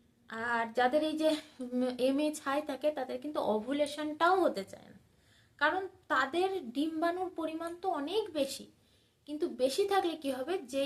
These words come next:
একটা ভালো ফলিকল আমাদের দরকার, মানে, মানে, আঠারো থেকে বাইশ এমএম এর মধ্যে হলে সেটা র্যাপচার করে। কিন্তু যাদের এমএইচ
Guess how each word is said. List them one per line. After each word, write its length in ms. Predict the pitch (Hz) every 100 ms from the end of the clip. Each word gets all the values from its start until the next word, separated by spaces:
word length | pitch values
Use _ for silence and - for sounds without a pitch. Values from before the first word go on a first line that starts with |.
| 285
একটা 240 | 294 - 320 285 -
ভালো 240 | 208 226 302 -
ফলিকল 440 | 247 226 - 339 359
আমাদের 240 | 277 269 269 226
দরকার, 320 | 202 202 247 277 247
মানে, 160 | 233 254
মানে, 140 | 285 294 262
আঠারো 260 | 269 339
থেকে 220 | 349 381 427 349
বাইশ 220 | 294 311
এমএম 220 | 339 370 370
এর 120 | 381 349
মধ্যে 240 | 302 - 349
হলে 160 | 339 415
সেটা 260 | 440 339 349 240
র্যাপচার 440 | 240 240 - 277 240 -
করে। 180 | - - _ _ _ _ _ _
কিন্তু 180 | 277 302 269
যাদের 220 | 254 294 - 269
এমএইচ 340 | 294 339 330